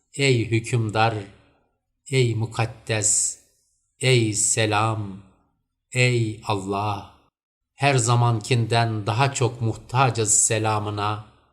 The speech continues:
Selam adınla selamla bizi, selam adınla bizi kötülüklerden koru.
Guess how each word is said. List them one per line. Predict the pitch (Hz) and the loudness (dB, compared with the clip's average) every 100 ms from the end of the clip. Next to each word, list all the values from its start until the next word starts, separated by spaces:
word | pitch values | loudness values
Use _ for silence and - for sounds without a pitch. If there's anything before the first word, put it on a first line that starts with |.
| _ _ _ _ _ - | _ _ _ _ _ -6
Selam | - 127 139 143 123 | 0 2 4 4 2
adınla | 120 117 120 113 117 | 0 2 2 2 2
selamla | - - 120 113 110 98 113 | 2 2 2 0 0 -2 0
bizi, | 127 110 120 110 - - _ _ _ _ _ _ _ | 0 2 0 -2 -6 -20 _ _ _ _ _ _ _
selam | - - 135 139 127 120 | 0 4 4 4 2 2
adınla | 123 123 117 117 110 104 - _ _ _ _ _ - | 2 4 2 4 2 0 -12 _ _ _ _ _ -2
bizi | 127 110 104 | 0 0 -2
kötülüklerden | - 113 117 107 - 117 107 107 104 104 95 - | -2 -2 -2 -4 -4 -2 0 0 -4 -4 -8 -12
koru. | - 110 104 104 98 | -2 0 0 -4 -6